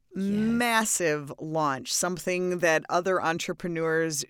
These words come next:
Speaker 2: dream of, and it's a goal for so many. How did it feel?
Speaker 1: You know, I'm, I struggle with taking time to celebrate. You know, I'm always going from one goal to the next.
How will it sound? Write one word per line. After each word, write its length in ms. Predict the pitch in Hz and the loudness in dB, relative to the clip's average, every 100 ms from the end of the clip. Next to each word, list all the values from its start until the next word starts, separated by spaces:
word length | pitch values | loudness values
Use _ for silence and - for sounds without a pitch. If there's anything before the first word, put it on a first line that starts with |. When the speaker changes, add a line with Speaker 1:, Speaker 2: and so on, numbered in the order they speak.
| 143 | -8
Speaker 2:
dream 640 | 156 160 170 190 190 185 | -8 -6 -4 -2 0 0
of, 440 | 160 131 131 131 143 | -2 -2 -2 -4 -6
and 140 | - 143 | -4 -6
it's 200 | 143 - | -4 -6
a 40 | |
goal 420 | 143 123 160 160 156 | -8 -4 0 2 0
for 160 | 151 | -4
so 260 | - 175 165 | -6 -6 -4
many. 480 | 160 143 143 139 - | -4 -4 -6 -8 -14
How 380 | - - 220 226 | -14 -10 -4 -2
did 180 | 208 156 | -2 -4
it 140 | - | -8
feel? 340 | - - - - _ _ _ _ _ - | -8 -8 -8 -12 _ _ _ _ _ -12
Speaker 1:
You 160 | 190 | -8
know, 440 | 208 214 214 214 220 _ _ _ _ _ - | -4 -2 0 -2 -4 _ _ _ _ _ -6
I'm, 260 | 185 208 - | -2 -2 -4
I 160 | 185 196 | -4 -4
struggle 480 | - - 175 190 170 | -6 0 0 2 0
with 160 | 165 | -2
taking 280 | 165 160 175 | -2 -4 -4
time 220 | 170 147 | -4 -4
to 60 | 160 | -4
celebrate. 580 | - 143 170 196 247 - | -2 -2 -2 -2 -2 -2
You 80 | 170 | -2
know, 120 | 160 | 0
I'm 160 | 160 170 - | 0 -2 0
always 320 | 160 170 160 | 0 0 0
going 160 | 160 151 | -2 -2
from 180 | 143 | -2
one 180 | 160 170 | 0 0
goal 200 | 170 160 | 2 0
to 100 | 160 | -2
the 80 | 156 | -2
next. 380 | 151 165 - | -2 -2 -8